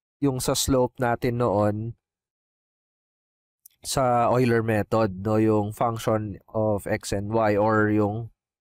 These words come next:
y prime. Yun yung K one. Yung K two, that would be equivalent doon sa isa pa nating method, yung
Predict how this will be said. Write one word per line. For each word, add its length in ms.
y 240
prime. 480
Yun 240
yung 240
K 240
one. 400
Yung 240
K 240
two, 400
that 160
would 160
be 160
equivalent 800
doon 480
sa 400
isa 240
pa 80
nating 400
method, 400
yung 160